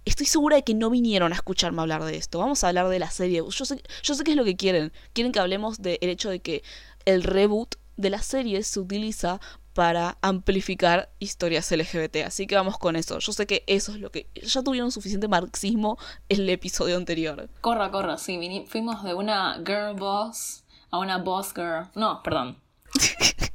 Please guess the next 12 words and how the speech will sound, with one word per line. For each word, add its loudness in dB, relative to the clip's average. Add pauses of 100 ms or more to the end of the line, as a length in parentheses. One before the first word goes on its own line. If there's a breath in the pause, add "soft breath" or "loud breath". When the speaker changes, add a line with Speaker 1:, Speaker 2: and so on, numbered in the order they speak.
(120)
Speaker 2:
Eh, 2
Korra 8
sería 2
la 4
boss 2
girl 0 (160)
y -2
Shira 0
sería -2
la -2
girl 2
boss. 2